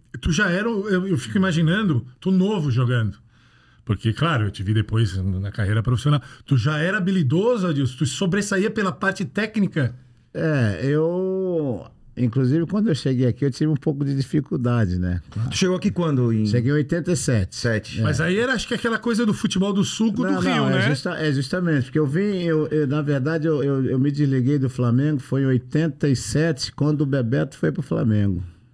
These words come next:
Speaker 2: Foi, eu fui envolvido na negociação. Quer dizer, deu um dinheiro e tal, e mais o
Speaker 1: Tu foi pro
Speaker 2: mais o
Speaker 1: Vitória
Speaker 2: Adilson
Speaker 1: daí, né?
Speaker 2: foi pro Vitória. E, pra minha surpresa, o doutor Mário César Campos, que na época era dirigente do Avaí,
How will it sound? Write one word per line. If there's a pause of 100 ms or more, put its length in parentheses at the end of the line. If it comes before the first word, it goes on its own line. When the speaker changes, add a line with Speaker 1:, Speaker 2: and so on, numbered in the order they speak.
(140)
Speaker 2:
Foi,
eu
fui
envolvido
na
negociação. (300)
Quer
dizer,
deu
um
dinheiro
e
tal,
e
mais
o (180)
Speaker 1:
Tu
foi
pro
Speaker 2:
mais
o
Speaker 1:
Vitória
Speaker 2:
Adilson (100)
Speaker 1:
daí,
né?
Speaker 2:
foi
pro
Vitória. (600)
E,
pra
minha
surpresa,
o
doutor
Mário
César
Campos,
que
na
época
era
dirigente
do
Avaí,